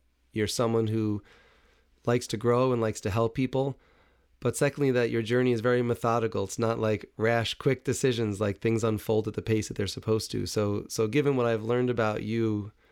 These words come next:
and the themes that came through the interview, what's next on your list as your family continues to grow? What are you hoping to accomplish as a couple in the next, say, three to five years?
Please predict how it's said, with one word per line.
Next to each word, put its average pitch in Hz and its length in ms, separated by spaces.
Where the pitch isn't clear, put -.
and 110 80
the 101 60
themes 123 300
that 110 120
came 113 180
through 107 140
the 117 100
interview, 110 420
what's 123 340
next 123 260
on 123 100
your 117 100
list 120 280
as 107 140
your 107 80
family 107 340
continues 104 440
to 104 100
grow? 107 220
What 107 140
are 117 40
you 113 60
hoping 113 260
to 107 140
accomplish 101 440
as 104 140
a 107 40
couple 104 340
in 101 60
the 98 60
next, 98 280
say, 104 160
three 113 180
to 104 80
five 98 260
years? 101 360